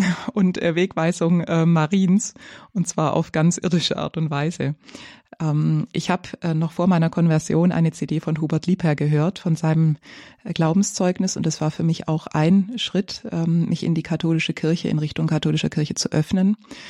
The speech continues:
Und er, ähm, ist ein ganz begeisterter, äh,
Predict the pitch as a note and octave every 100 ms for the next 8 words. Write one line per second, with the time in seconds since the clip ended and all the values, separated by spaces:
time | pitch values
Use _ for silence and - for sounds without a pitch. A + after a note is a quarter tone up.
0 | - - E3+ D#3+ E3+ E3 D#3 - _ _
1 | E3 D#3 D#3+ D#3+ D3+ D#3 - E3+ - -
2 | D3+ D3+ D3+ - _ E3 D#3+ - D3 D3
3 | - G3+ F#3+ G#3+ - _ - - - _
4 | - E3